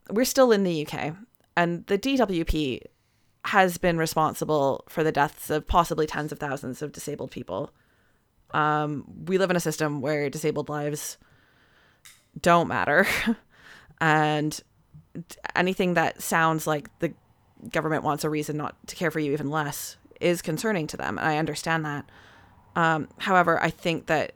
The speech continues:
the comparison with Canada is I've just sort of had this meandering <laughs> explanation of the Canadian legal system. That isn't the situation that's going to happen here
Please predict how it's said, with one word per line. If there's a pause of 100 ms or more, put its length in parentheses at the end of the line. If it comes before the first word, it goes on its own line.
the
comparison
with
Canada
is
I've
just
sort
of (300)
had
this
meandering
<laughs>
explanation
of
the
Canadian
legal
system. (240)
That
isn't
the
situation
that's
going
to
happen
here